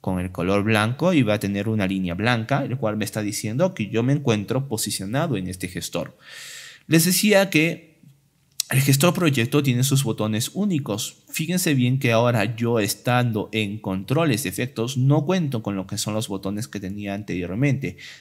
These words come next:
De hecho, cuento con lo que son otros botones. Veamos una vez más. Voy a irme a proyecto y veamos que acá tengo algunos botones, los cuales me permiten navegar y crear algo.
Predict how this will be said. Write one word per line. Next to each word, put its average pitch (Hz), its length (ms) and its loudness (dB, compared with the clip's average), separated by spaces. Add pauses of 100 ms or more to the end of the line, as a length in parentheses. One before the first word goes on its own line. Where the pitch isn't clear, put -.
(100)
De 110 120 4
hecho, 107 260 0
cuento 117 380 -2
con 104 120 -4
lo 92 120 -6
que 90 100 -6
son 101 320 -6
otros 117 400 0
botones. 82 640 -10 (640)
Veamos 151 340 4
una 110 140 0
vez 85 160 -6
más. - 320 -10
Voy 110 240 2
a 104 40 4
irme 107 200 0
a 95 100 -4
proyecto 131 680 -2
y 117 80 -2
veamos 104 420 -2
que 107 120 -2
acá 139 340 2
tengo 117 400 -2
algunos 107 420 -2
botones, 95 600 -4
los 95 140 -8
cuales 104 300 0
me 98 140 -6
permiten 101 540 -8
navegar 95 480 0
y 143 100 -2
crear 98 500 -2
algo. 139 460 -2